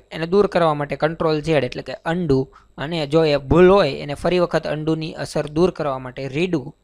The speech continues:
Control Y એની શોર્ટકટ કી છે. મિત્રો, શોર્ટકટ કી ખાસ યાદ રાખજો. Control Y એ Control ઝેડની વિરોધી કી છે.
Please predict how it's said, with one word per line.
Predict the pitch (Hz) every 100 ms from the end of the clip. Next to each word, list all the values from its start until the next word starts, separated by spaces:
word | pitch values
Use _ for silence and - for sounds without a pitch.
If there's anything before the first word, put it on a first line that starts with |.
| -
Control | 139 156 151 156 143 127
Y | 143 147
એની | 160 160 139
શોર્ટકટ | 135 135 131 151 -
કી | 160
છે. | 185
મિત્રો, | 185 202 202
શોર્ટકટ | - 147 - 156
કી | -
ખાસ | 151 170 175 -
યાદ | 202 196
રાખજો. | 202 196 202 247 - _ _ -
Control | 147 160 170 160 135 151 170
Y | 123 139 _
એ | 156
Control | 151 143 160 151
ઝેડની | 135 - 143 156 175 143 127 - - - _
વિરોધી | 143 143 156 170 160 170 165 160
કી | - 127
છે. | 123 139